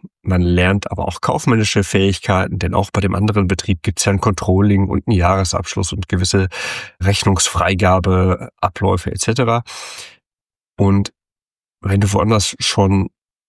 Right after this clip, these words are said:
Verantwortung übernimmst und vielleicht auch Personalführung übernimmst, dann machst du ja woanders auch schon Erfahrungen mit Mitarbeiterführung. Und das sind ja dann ganz authentische Führungsfähigkeiten, die du da aufbaust, weil du ja nicht den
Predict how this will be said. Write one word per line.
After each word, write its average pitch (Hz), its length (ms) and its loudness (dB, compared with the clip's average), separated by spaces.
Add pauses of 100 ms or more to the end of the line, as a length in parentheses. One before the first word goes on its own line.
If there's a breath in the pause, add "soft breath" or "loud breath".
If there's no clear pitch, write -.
(140)
Verantwortung 110 720 0
übernimmst 131 600 2
und - 100 -4
vielleicht - 300 -4
auch - 180 -4
Personalführung 123 1700 0
übernimmst, - 560 -2 (440)
dann 107 360 -2 (400)
machst - 440 -4
du 113 60 4
ja 110 120 2
woanders 98 380 0
auch - 160 -4
schon - 320 -4
Erfahrungen 95 760 0
mit 98 320 -2
Mitarbeiterführung. 90 880 0 (480 loud breath)
Und 95 320 -2 (320)
das 110 240 0
sind 110 160 2
ja 123 60 4
dann 98 180 2
ganz 107 220 0
authentische 104 840 0 (180)
Führungsfähigkeiten, 95 1000 0
die 98 80 -2
du 98 100 0
da 90 140 0
aufbaust, - 420 -2
weil 117 80 0
du 113 100 -2
ja 110 160 2
nicht - 320 0
den 113 140 2